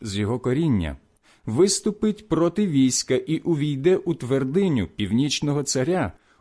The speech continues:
орудуватиме проти них і візьме гору. Навіть богів їхніх з їхніми вилитими бовванами, з їхнім дорогоцінним посудом,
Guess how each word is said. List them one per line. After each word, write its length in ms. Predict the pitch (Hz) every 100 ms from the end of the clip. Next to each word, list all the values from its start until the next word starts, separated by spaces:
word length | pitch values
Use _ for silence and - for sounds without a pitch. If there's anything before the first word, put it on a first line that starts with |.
| _
орудуватиме 920 | 165 165 175 214 170 127 113 110 104
проти 420 | 82 - 127 123 104
них 440 | 120 185 196 - _ _
і 160 | 127 165
візьме 440 | 160 175 156 147
гору. 560 | 156 107 156 107 82 67 _ _ _ _ _ _ _ _
Навіть 420 | 120 135 139 151 135
богів 480 | 131 175 160 220
їхніх 640 | 160 135 107 - 98 85 - - -
з 120 | 90
їхніми 540 | 104 170 - 170 165
вилитими 680 | 139 95 175 190 - 135 135
бовванами, 880 | 101 113 101 82 151 196 131 87 78 - - -
з 160 | 92
їхнім 420 | 127 175 175 170
дорогоцінним 920 | 147 170 165 156 156 - 196 180 151 117
посудом, 760 | 139 180 180 113 87 85 73